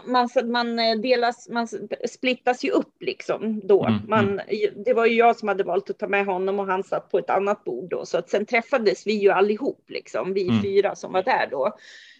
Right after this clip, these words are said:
Speaker 1: Och då, eh, eh, reflekterade han väldigt över det. Och jag hade ju också, liksom, jag tror ju, det är väl precis som alla andra branschgalor, man upptäcker ju också konkurrensen som finns på ett sätt.
Speaker 2: Mm,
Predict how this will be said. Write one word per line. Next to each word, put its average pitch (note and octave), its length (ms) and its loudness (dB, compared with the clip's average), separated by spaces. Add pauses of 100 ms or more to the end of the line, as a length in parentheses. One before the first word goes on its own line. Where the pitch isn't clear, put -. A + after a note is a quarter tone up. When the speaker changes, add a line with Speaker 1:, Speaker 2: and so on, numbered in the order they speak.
(140)
Speaker 1:
Och G#3 240 2
då, G#3+ 360 6 (1400)
eh, E3+ 500 -4
eh, G3 240 6 (220)
reflekterade A#3+ 880 2
han G3+ 240 -2
väldigt G3 360 2
över G3+ 180 2
det. F3 340 -4 (140)
Och A3+ 120 2
jag G#3+ 200 4
hade A#3 220 0
ju G#3+ 80 4
också, G#3+ 360 0 (280)
liksom, G#3 380 -6
jag A3 220 0
tror D4 360 0
ju, A3 340 4 (540)
det A#3 160 2
är C#4+ 60 6
väl C#4+ 160 2
precis A#3 360 -8
som G3+ 120 -4
alla G#3 180 2
andra A#3 420 0
branschgalor, F3 920 -2
man G3+ 200 -2
upptäcker G#3 460 -2
ju G3+ 40 4
också G3+ 220 -2
konkurrensen A#3+ 960 -2
som - 200 -12
finns - 460 -6
på - 100 -6
ett - 140 -10
sätt. - 140 0
Speaker 2:
Mm, G#2 200 -2